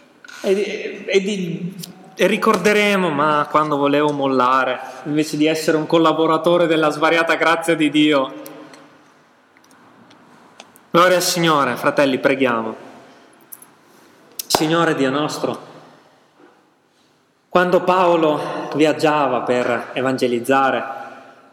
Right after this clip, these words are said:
non aveva le comodità che abbiamo noi, non aveva una sala con, riscaldata, con delle sedie.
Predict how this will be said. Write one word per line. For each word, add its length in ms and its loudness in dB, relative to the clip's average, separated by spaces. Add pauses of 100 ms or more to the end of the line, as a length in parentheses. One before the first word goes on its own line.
non 180 -2
aveva 960 0 (380)
le 140 2
comodità 520 -2
che 100 0
abbiamo 360 -2
noi, 360 -2
non 160 -4
aveva 420 -2
una 180 -6
sala 1080 -6
con, 840 -6
riscaldata, 800 -2
con 180 -6
delle 240 -4
sedie. 560 -2